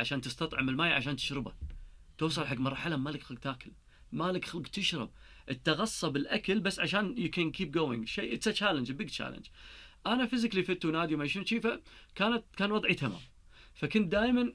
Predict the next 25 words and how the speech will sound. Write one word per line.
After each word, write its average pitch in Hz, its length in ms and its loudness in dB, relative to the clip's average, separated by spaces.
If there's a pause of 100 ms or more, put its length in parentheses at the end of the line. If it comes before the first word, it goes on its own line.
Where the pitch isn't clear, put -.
إحنا 165 120 -2
كنا 175 200 0
جروب 165 220 2
of 151 40 -2
اثناعش، 147 580 0
أربعتاش 127 500 -2
مع 123 80 -4
زيد 117 180 0
الرفاعي، 117 260 -4
الله 120 120 -8
يذكره 120 200 -8
بالخير. 156 320 0 (340)
ففي - 360 0
ناس 214 180 2
كانت 190 240 0
في 165 40 -2
المقدمة، 175 500 2
ناس 170 180 2
في - 60 -6
المؤخرة. 120 360 -4
فكنت 151 260 -4
أنا 180 200 0
والقايد 156 320 2
دايما 165 320 2
ورا. - 180 -10